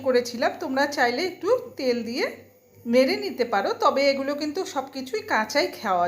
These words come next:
যায়, তাই না? বাদাম, কিশমিশ, আহ, পোস্ত বাটাও তো আমরা গরম ভাতে কাঁচাই খাই। আর এগুলো, উম, আমি কিন্তু আর তেলে ভেজে নিচ্ছি না।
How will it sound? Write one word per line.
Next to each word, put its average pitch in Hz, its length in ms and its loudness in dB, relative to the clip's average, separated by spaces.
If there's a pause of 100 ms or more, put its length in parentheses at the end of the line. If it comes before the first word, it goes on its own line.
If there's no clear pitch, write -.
যায়, 170 200 -2
তাই 220 180 0
না? 466 80 2 (260)
বাদাম, 196 360 4 (140)
কিশমিশ, 226 580 -8
আহ, - 880 -8 (100)
পোস্ত 254 280 0 (140)
বাটাও 294 300 4
তো 359 180 -2
আমরা 269 160 2
গরম 247 360 2
ভাতে 247 320 -4 (240)
কাঁচাই 240 360 -2 (120)
খাই। 220 180 -4 (580)
আর 233 160 -2 (160)
এগুলো, 311 300 -2 (760)
উম, 233 260 -6 (180)
আমি 233 200 2
কিন্তু 240 340 -2 (320)
আর 190 120 2 (280)
তেলে 226 220 0
ভেজে 247 360 2
নিচ্ছি 254 360 -2
না। 403 140 -6